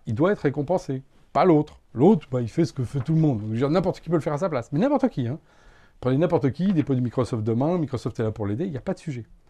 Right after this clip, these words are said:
Donc, on voit bien que la question, elle est justement de récompenser ceux qui prennent des risques dans la logique de la politique,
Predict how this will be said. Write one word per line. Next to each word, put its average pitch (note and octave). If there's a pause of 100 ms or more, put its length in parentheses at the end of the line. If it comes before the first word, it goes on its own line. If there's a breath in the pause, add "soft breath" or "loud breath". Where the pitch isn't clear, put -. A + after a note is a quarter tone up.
(200 loud breath)
Donc, - (300 loud breath)
on A2+
voit E3
bien A#3+
que -
la E3+
question, D#3+ (120)
elle G#2+
est A2+
justement G#2+
de F#2
récompenser B2 (200 soft breath)
ceux -
qui F3
prennent C#3+
des B2+
risques A2+ (300 soft breath)
dans A#2
la D#3
logique A#2
de A2+
la F#2+
politique, G2